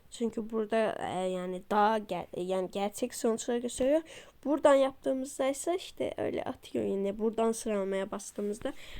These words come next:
Fakat buradan bastığımızda atmıyor. Direkt gerçek sonuçları gösteriyor. Yani gücüne göre. Yani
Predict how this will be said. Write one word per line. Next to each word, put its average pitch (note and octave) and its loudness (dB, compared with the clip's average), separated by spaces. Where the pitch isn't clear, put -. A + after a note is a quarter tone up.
Fakat - -4
buradan B3 6
bastığımızda A3+ 0
atmıyor. G#3+ 4
Direkt F#3+ 2
gerçek G3 0
sonuçları A3 0
gösteriyor. G#3 0
Yani E3+ -4
gücüne F#3+ -4
göre. D3 -10
Yani - -14